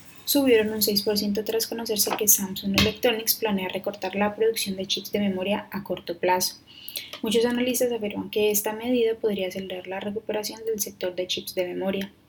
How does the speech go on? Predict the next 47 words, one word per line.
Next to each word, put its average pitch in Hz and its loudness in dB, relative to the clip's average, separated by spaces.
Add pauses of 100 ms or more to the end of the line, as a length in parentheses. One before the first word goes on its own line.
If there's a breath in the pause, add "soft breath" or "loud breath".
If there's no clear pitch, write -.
(760)
Por 208 -6
otra 208 0
parte, 202 0
las 226 4
acciones 190 -8
de 202 -4
Taiwan 190 -2
Semiconductor, 214 -4
que 220 -2
cotizan 196 -8
con 196 -2
el 202 4
ticker 190 -2
T 196 0
S 196 0
M, 202 -2 (460 loud breath)
bajaron 240 0
un 214 -4
uno 208 -2
por 214 -2
ciento 196 -4
en 190 -2
el 196 -6
pre-market 233 -2
después 208 -2
de 196 -8
anunciar 196 -2
un 185 -10
descenso 196 0
en 202 0
los 202 2
ingresos - -8
mensuales. 185 -2 (320 loud breath)
En 220 2
marzo, 226 2
la 220 0
compañía 196 -2
obtuvo 196 -4
ciento 196 -2
cuarenta 202 -2
y - -4
cinco 196 -4
punto 208 -6 (880)
cuarenta 196 0
y 180 -6
un 180 -8
mil 180 -6